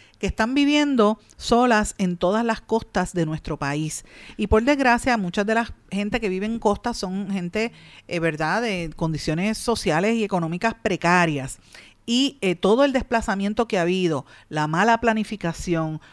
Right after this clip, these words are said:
los permisos ilegales que se otorgan para construir frente a la playa ha provocado toda esta destrucción costera. Y, señores, l-, estamos en un día de vergüenza internacional. ¿Usted sabe por qué? Porque mientras el gobierno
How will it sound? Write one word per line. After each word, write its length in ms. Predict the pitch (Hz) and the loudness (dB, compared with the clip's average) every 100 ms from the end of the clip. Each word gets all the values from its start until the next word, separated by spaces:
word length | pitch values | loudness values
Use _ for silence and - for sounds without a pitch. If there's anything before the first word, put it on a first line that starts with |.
| - | -2
los 160 | 185 175 | 2 2
permisos 500 | 170 156 180 262 254 | 2 0 0 2 0
ilegales 460 | 240 202 190 214 | 0 0 0 0
que 100 | 220 | -2
se 140 | 196 170 | -2 0
otorgan 580 | 170 185 170 143 139 - - - | 4 4 4 -2 -8 -14 -20 -6
para 220 | 170 160 | -4 -4
construir 440 | 160 156 165 165 | -6 -8 -4 -4
frente 280 | 180 233 226 | -2 -2 0
a 40 | 214 | 0
la 140 | 208 | 0
playa 280 | 226 220 196 | -2 -2 -2
ha 60 | |
provocado 720 | - 202 254 226 190 208 175 175 - _ - | -2 -2 -2 2 4 4 2 0 -12 _ -4
toda 240 | 175 196 | 0 0
esta 180 | 233 233 | 0 0
destrucción 720 | 226 - 202 - 196 208 220 _ - | 0 -4 -10 -2 0 0 -4 _ -4
costera. 720 | 180 - - 190 180 135 - - - - - | -4 -4 -2 0 0 -2 -8 -16 -16 -16 -12
Y, 140 | - 220 | -4 0
señores, 480 | 233 214 226 214 - | 2 2 2 0 -4
l-, 180 | 208 196 - _ | -8 -8 -10 _
estamos 360 | 202 - 269 320 | -8 -2 0 0
en 60 | 311 | 0
un 100 | 285 | 0
día 200 | 302 277 | 2 2
de 80 | |
vergüenza 600 | 196 165 151 180 208 247 220 | 2 0 0 -2 0 -2 -2
internacional. 680 | 202 190 160 156 156 139 143 | -2 -4 -6 -8 -8 -10 -10
¿Usted 200 | 135 196 | -10 -4
sabe 240 | 254 269 | -2 0
por 200 | 247 226 | -2 -2
qué? 240 | - 196 - _ _ - | -2 -4 -6 _ _ -10
Porque 200 | 170 170 | -6 -4
mientras 280 | 160 160 | -4 -2
el 60 | 160 | -2
gobierno 580 | 156 156 180 254 254 | -2 -2 0 0 0